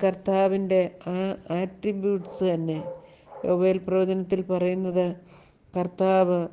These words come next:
അവൻ കൃപയും കരുണയും ദീർഘക്ഷമയും മഹാദയയുമുള്ളവനാണ്. ആ സ്വർഗീയ പിതാവ് തൻ്റെ ദയ നമുക്ക് ദീർഘമാക്കി തന്ന് തൻ്റെ സ്നേഹം വെളിപ്പെടുത്തുവാനായി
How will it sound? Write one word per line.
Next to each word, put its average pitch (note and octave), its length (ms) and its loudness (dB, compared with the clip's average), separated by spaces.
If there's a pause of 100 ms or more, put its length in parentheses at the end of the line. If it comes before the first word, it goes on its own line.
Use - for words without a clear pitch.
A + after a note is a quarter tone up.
(480)
അവൻ F3 260 -2 (180)
കൃപയും G3 520 2 (300)
കരുണയും F#3+ 600 0 (180)
ദീർഘക്ഷമയും E3+ 1040 2 (480)
മഹാദയയുമുള്ളവനാണ്. F3+ 1900 2 (1000)
ആ D#3+ 100 0 (120)
സ്വർഗീയ E3 520 -2
പിതാവ് D3+ 560 -4 (680)
തൻ്റെ E3 260 0 (120)
ദയ G3 240 4
നമുക്ക് G3 440 0
ദീർഘമാക്കി F3+ 760 -2
തന്ന് D3+ 320 -6 (500)
തൻ്റെ G3+ 260 0
സ്നേഹം G#3+ 600 0
വെളിപ്പെടുത്തുവാനായി D#3 1080 -2